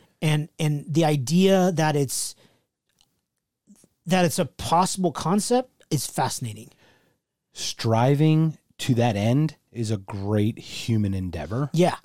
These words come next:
Speaker 2: I just don't think we'll get there. But then again, if we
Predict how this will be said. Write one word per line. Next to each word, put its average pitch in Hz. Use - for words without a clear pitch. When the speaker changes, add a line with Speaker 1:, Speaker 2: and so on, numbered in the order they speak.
Speaker 2:
I 120
just 104
don't 98
think 90
we'll 82
get 78
there. -
But 208
then 160
again, 143
if 120
we 123